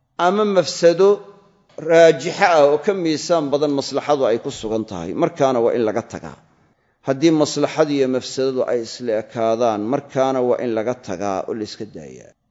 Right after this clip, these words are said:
"Dar'u lmafaasidi muqaddamun cala jalbi lmasaalix."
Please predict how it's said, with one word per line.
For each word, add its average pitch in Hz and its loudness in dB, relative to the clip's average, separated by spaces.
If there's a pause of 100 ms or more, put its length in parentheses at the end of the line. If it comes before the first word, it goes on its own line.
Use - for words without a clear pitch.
(440)
"Dar'u 120 -4
lmafaasidi 117 -6
muqaddamun 127 -4
cala 123 -2
jalbi 131 -2
lmasaalix." 120 -8